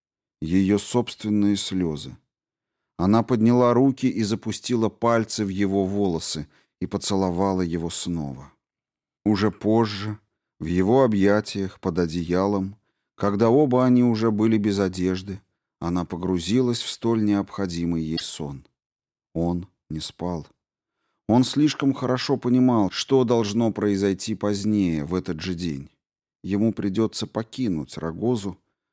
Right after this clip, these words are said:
до наступления темноты. Он будет убеждать ее остаться здесь. Она откажется.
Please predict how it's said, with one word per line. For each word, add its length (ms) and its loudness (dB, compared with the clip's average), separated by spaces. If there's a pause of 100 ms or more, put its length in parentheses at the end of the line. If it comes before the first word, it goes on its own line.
(120)
до 200 0
наступления 720 -4
темноты. 640 -12 (680)
Он 240 4
будет 320 0
убеждать 600 0
ее 260 -4
остаться 560 -8
здесь. 580 -8 (280)
Она 280 -2
откажется. 760 -8